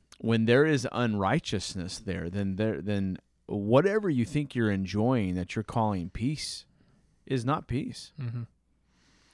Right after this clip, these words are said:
Speaker 1: It's not. And, but, but here's the deal. I, I do think in some of those situations, I think those,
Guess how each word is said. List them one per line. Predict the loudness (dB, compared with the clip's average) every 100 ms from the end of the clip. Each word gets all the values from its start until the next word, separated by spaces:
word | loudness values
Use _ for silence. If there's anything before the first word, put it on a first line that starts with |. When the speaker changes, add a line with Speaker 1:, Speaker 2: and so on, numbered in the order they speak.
| _ _ -2
Speaker 1:
It's | -2 0
not. | -2 -2 -4 -2
And, | 0 0 -4 _ _ _ 2
but, | 4 4
but | 4
here's | 4 0 0
the | 0
deal. | 4 4
I, | 4 4
I | 2
do | 0 -4
think | 0 0 2 0 -6
in | -4 -2 0 -2
some | -2 -2
of | 0
those | 0
situations, | -2 0 0 0 -2 -4 -2
I | -2
think | -2 -4 -4
those, | 0 4 4 0 -6